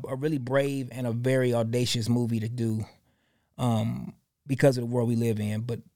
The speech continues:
second part of it is, I think they were cautious and didn't understand, like, do we throw a lot of money at marketing? Because even if he did market the hell out of it,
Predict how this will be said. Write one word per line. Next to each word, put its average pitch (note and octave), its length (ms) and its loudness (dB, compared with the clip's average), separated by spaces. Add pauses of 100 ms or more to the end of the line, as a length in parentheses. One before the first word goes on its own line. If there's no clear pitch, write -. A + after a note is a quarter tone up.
second - 460 -2
part B2 200 -2
of A2 120 -6
it A2 60 -4
is, A2 220 0
I A2 120 -4
think B2+ 260 -2
they A#2 120 0
were A#2+ 260 2
cautious B2+ 560 0
and A#2 160 2
didn't B2 160 2
understand, B2+ 440 0
like, A2+ 180 -2
do A#2 80 0
we A#2+ 240 2
throw D3 160 6
a - 20 6
lot D3+ 160 4
of D3 60 4
money D3+ 220 4
at C#3+ 80 4
marketing? D3 360 4
Because B2+ 340 0 (1400)
even G#3 220 6
if G3 80 2
he F3+ 80 0
did D#3+ 300 6
market G3+ 340 2
the F#3+ 100 0
hell G#3 180 2
out G#3 120 2
of G#3 80 0
it, - 180 0